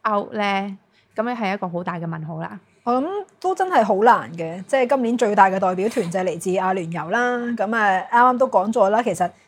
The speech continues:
Speaker 2: 呃，即係如果就咁個體嘅話呢，其實即係，呃，oil and gas 呢係屬於即係第二大嘅一個談判組織嘅身份嘅啦，已經係。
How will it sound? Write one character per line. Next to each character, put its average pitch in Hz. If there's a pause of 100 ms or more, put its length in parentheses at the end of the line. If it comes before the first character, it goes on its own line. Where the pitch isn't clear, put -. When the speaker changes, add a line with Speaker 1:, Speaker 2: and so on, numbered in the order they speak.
(120)
Speaker 2:
呃， 196 (300)
即 277
係 247
如 214
果 247
就 247
咁 247
個 220
體 214 (160)
嘅 226
話 185
呢， 226
其 208
實 175 (300)
即 262
係， 220
呃， 175 (560)
oil 269
and 220
gas 240
呢 240
係 220
屬 220
於 233
即 240
係 208
第 196
二 190
大 185
嘅 190
一 247
個 202
談 196
判 214
組 208
織 247
嘅 190
身 254
份 208
嘅 214
啦， 196
已 180
經 202
係。 190